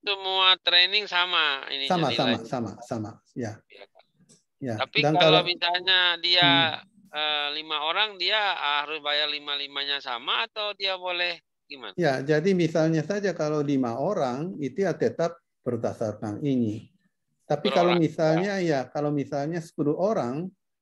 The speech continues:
Speaker 2: eh, dijadikan in-house saja. Jadi
Speaker 1: Ya.
Speaker 2: udah satu paket. Jadi kalau in-house ya itu apa? Eh, kalau in-house ya itu,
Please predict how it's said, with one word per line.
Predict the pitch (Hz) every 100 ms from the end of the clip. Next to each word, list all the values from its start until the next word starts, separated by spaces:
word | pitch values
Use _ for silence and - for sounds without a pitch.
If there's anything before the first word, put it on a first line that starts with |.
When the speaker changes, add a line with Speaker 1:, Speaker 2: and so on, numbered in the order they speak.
| _
Speaker 2:
eh, | 156 151
dijadikan | 143 147 143 147 147 190
in-house | 151 143 143 - 175
saja. | 170 143 139 - _ _ _ _ _ _ _ _ _ _ _
Jadi | 147 151 165
Speaker 1:
Ya. | 151 151
Speaker 2:
udah | 135 123
satu | 135 127 123
paket. | 127 127 - 117 113 -
Jadi | 131 127 165 175 - - _ _
kalau | 131 120 123 127
in-house | 123 117 143 185 185
ya |
itu | 135 120 143 143 - -
apa? | 143 120 139 165 160 _ _ -
Eh, | 127 120 117 113 113 113 110 110 120 - _ _ _ _ _ _ _ _ _ _ _ _ _ _ _ _ _
kalau | 139 123 127
in-house | 131 123 131 165 -
ya | 175
itu, | 135 143 127 147